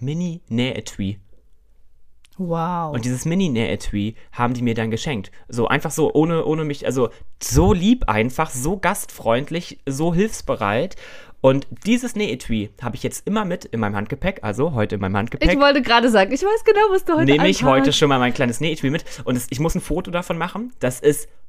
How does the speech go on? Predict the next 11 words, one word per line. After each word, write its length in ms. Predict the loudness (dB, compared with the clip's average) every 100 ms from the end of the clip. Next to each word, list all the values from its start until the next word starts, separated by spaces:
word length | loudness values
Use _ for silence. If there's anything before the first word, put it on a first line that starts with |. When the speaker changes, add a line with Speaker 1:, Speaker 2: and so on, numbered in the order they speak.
| -18 -20 -20 -10 2
Speaker 1:
hochinteressant, 800 | 4 4 2 -2 -4 0 0 0
wie 100 | -2
die 80 | -2
das 220 | -2 -2
gemacht 280 | 0 -2 -2
haben. 100 | -6 -6 -6
Das 160 | -4
sind 220 | 0 -2 -2
verwebte 920 | -4 -2 0 0 -2 -2 0 0 -2 -14 -20 -20 -20 -20 -20 -8
Garne, 540 | 0 4 4 2 -2 -4
also 320 | -2 -2 -2